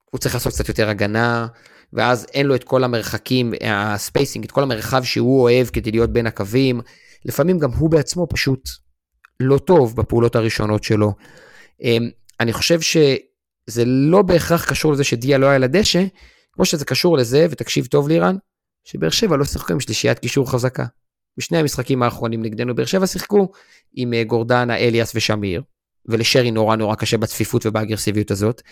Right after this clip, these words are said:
ועכשיו באר שבע שיחקו עם בררו וגורדנה, שהם הרבה פחות אגרסיביים מהשלישייה הזאת, ולא משנה, פאון או אנסה שמשחקים כמו את החלוץ השני, והיה הרבה יותר... אה, אה, היתרון האגרסיביות בקישור היה שלנו, באיזשהו מקום.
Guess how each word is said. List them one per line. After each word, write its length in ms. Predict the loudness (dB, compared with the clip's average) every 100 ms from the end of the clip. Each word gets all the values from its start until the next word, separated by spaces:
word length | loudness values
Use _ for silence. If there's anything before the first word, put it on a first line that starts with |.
| -20 -20 _ -4
ועכשיו 300 | -2 2 2
באר 100 | 2
שבע 200 | 2 0
שיחקו 520 | -2 -2 4 6 4 -2 _ _ -6
עם 180 | 0
בררו 480 | 4 4 6 6 6
וגורדנה, 1200 | 4 4 4 6 4 4 2 2 0 0 -2 -4
שהם 240 | -4 -4 -2
הרבה 160 | 0
פחות 220 | -2 -2 -2
אגרסיביים 420 | -2 -2 -4 -4
מהשלישייה 540 | -6 -6 -6 -2 0 0
הזאת, 260 | 2 0 0
ולא 280 | 2 2
משנה, 280 | 2 0 0 -2 -6 _ -2
פאון 440 | 2 6 6 4
או 220 | 2 2
אנסה 220 | 0 0 -6
שמשחקים 460 | -6 -8 -6 -6 -2
כמו 140 | 0
את 80 | 0
החלוץ 300 | -2 -2 -2
השני, 320 | -2 -2 -2 -2
והיה 340 | 0 0 0 -2
הרבה 200 | 0 0
יותר... 260 | 2 0 -2 _ _ _ _ -2
אה, 200 | 0 0 -2 _ -14 -12 -16 -8
אה, 600 | -2 0 2 2 0 -4 -10 _ _ _ -4
היתרון 400 | -2 2 2 4
האגרסיביות 440 | 2 0 2 2
בקישור 420 | 0 -2 2 4
היה 220 | 4 4 4
שלנו, 400 | 4 4 2 -4 _ _
באיזשהו 380 | -2 0 2 0
מקום. 280 | -2 -4 -12